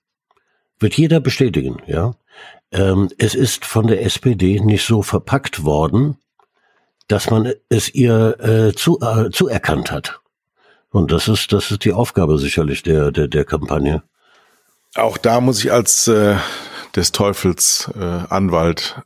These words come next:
Speaker 2: sagen, dass ich das auch jetzt seit fünfzehn Jahren höre, dass das
Speaker 1: Hm.
Speaker 2: immer alles nur nicht richtig verpackt wird. Deswegen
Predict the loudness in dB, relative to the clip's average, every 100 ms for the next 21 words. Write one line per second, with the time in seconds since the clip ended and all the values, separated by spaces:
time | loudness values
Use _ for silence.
0 | _ -14 -2 0 2 2 0 0 -2 -2
1 | -4 -2 -2 -2 -4 0 -2 0 -2 0
2 | -2 0 0 2 2 2 4 4 2 0
3 | -4 _ _ _ -6 -6 0 2 4 2
4 | 2 -2 0 0 2 2 0 -2 -4 -6
5 | -2 -4 -4 -6 -6 -8 _ _ -20 -20
6 | -20 -20 -20 _ -2 2 2 2 -2